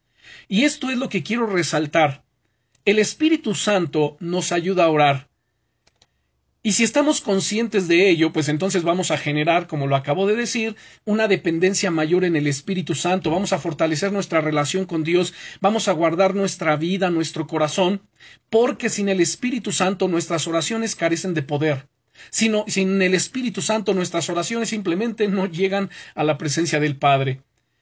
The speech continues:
El apóstol Pablo nos llama y nos anima a orar en el Espíritu. Como veremos, esta es una manera segura de evitar las oraciones impropias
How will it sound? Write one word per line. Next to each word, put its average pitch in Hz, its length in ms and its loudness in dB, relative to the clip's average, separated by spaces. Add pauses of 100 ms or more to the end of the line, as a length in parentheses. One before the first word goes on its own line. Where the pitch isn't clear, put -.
(220)
El 180 100 2
apóstol 233 440 0
Pablo 147 500 2 (100)
nos 196 280 0
llama 247 220 -2
y 240 40 0
nos 208 200 -2
anima 202 300 0
a 190 40 2
orar 202 400 2
en 233 320 2
el 233 160 -2
Espíritu. 185 880 -2 (680)
Como 220 200 2
veremos, 247 400 2
esta 240 180 -4
es - 80 -4
una 247 140 -2
manera 220 320 2
segura 196 400 0
de 185 60 2
evitar 202 420 0 (320)
las 165 200 0
oraciones 185 640 0
impropias 170 1080 0